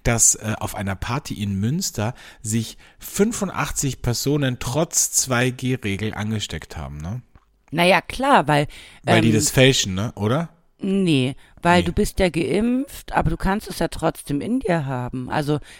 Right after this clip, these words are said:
Speaker 2: die, die ganzen Geimpften gehen sich ja nicht mehr testen, was ich überhaupt nicht verstehe, weil es ist noch einen Monat kostenlos, sich testen zu lassen,
Speaker 1: Mhm.
Speaker 2: Freunde.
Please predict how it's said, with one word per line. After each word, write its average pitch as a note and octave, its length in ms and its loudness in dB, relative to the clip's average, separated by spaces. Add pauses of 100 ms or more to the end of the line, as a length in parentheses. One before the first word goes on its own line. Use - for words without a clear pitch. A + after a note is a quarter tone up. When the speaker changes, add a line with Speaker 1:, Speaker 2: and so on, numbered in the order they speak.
(180)
Speaker 2:
die, F3+ 340 0
die - 80 -4
ganzen F#3 380 0
Geimpften F3 720 -2
gehen F3+ 500 -2
sich E3 260 -4
ja E3+ 80 2
nicht E3 220 -4
mehr D3+ 100 -2
testen, - 460 0
was D#3 140 2
ich D#3 120 -6
überhaupt D#3+ 300 2
nicht E3 140 -4
verstehe, G3 520 0
weil D#3 200 2 (260)
es - 180 2
ist - 220 -2
noch A#3 160 2
einen G3 260 4
Monat F#3 360 4
kostenlos, E3 580 -2
sich - 180 -10
testen - 400 -4
zu - 160 -12
lassen, C#3 420 -4
Speaker 1:
Mhm. G#2+ 80 2
Speaker 2:
Freunde. C3 440 2